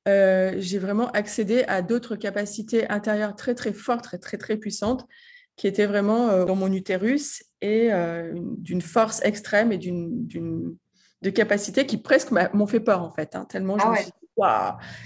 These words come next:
Speaker 1: c'est puissant », et c'est puissant. On parle du livre, euh, Libérer la femme puissante de Pinkola Estes. Bon, c'est, euh, c'est très, très, c'est très, très fort. Donc, c'est pour ça. Donc, dans toutes ces sotri-, sociétés matriarcales,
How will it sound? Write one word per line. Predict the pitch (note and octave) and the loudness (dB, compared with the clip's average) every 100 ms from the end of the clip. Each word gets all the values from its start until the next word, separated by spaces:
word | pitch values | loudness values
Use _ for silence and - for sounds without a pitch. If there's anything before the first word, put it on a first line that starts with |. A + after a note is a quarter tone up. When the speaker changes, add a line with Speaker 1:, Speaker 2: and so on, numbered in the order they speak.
| - - _ | -18 -20 _
Speaker 1:
c'est | - F3+ | -6 -4
puissant », | F3+ - C4 - G#3+ - - - | -4 -4 -2 4 4 4 -6 -2
et | F#3 F3 | 2 2
c'est | E3+ F3+ | 0 -6
puissant. | - A#3 G3 F3 - F#3 | -2 0 0 -4 -10 -10
On | |
parle | F#3 G3 G3 | 0 2 4
du | G#3 | 4
livre, | G#3+ A#3 G#3+ | 4 2 2
euh, | F#3+ F3+ F3+ F3 E3+ - - - - | 2 2 2 -2 -4 -10 -14 -14 -6
Libérer | G3 G3+ G3+ | -2 0 2
la | G3+ G3 | 0 0
femme | G3 G#3 | -2 -2
puissante | - G#3+ A3 A3 | -4 -6 -2 0
de | F#3 | 0
Pinkola | - F#3 F#3 F3 F3 E3+ - _ | -4 -6 -4 -4 -4 -8 -14 _
Estes. | F#3+ - A#3 C4+ A#3+ - | -10 0 4 4 2 -2
Bon, | G3+ F#3 | -4 -4
c'est, | D#3+ - F#3 F3 | -4 -6 -2 0
euh, | E3 E3 D#3+ D#3+ E3 _ _ _ _ _ _ | 0 0 -2 -6 -12 _ _ _ _ _ _
c'est | - F3+ | -6 0
très, | A#3+ | 2
très, | A#3 B3 - | 4 2 2
c'est | - G#3 | 0 0
très, | A#3+ | 0
très | A3 F#3+ | 0 0
fort. | F3+ D3+ | 0 0
Donc, | F3+ F#3+ | -2 -4
c'est | - A3 | -2 -4
pour | A3 G#3+ | -2 -2
ça. | F3+ - | -2 0
Donc, | F#3 F3+ | -2 -2
dans | G3 | 0
toutes | A#3 D4 | 0 2
ces | C#4 | 2
sotri-, | C4+ A3+ - | 2 0 -2
sociétés | - A3+ A#3 A3 A3 | -2 0 0 0 2
matriarcales, | G3 G3 G3 F3 - A3 D4 | 2 0 -4 -6 0 2 2